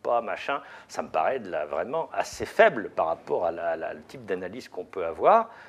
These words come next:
parce que je crois que la réalité, c'est qu'il faut se demander quel type de bien est créé par le progrès technique, et on voit que le, le progrès technique crée aujourd'hui des non-marchandises.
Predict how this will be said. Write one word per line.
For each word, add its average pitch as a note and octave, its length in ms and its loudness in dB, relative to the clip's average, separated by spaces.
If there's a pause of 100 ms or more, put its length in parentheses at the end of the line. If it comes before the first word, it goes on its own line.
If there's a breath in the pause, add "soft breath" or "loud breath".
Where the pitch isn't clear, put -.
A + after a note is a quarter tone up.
parce - 140 -12
que - 100 -14
je - 60 -10
crois C3 140 6
que - 100 -2
la E2 80 6
réalité, D#2 480 0
c'est - 220 -10
qu'il - 160 -14
faut - 180 -10
se E2+ 80 -14
demander F2+ 340 -6
quel - 320 4
type D#3 280 -12
de G#2 100 -4
bien D#3+ 340 0 (320 loud breath)
est G2+ 120 0
créé - 280 -4
par G2+ 160 -6
le F#2+ 60 -10
progrès F2+ 320 -10
technique, - 480 -14 (340 soft breath)
et F#2 80 -4
on E2 60 -2
voit B2 160 2
que - 160 -6
le, E2+ 240 -8
le D2 80 -12
progrès - 300 -14
technique - 400 -12 (440 soft breath)
crée E3+ 440 8
aujourd'hui A#2+ 640 0
des C#3+ 320 2
non-marchandises. C#3 920 -4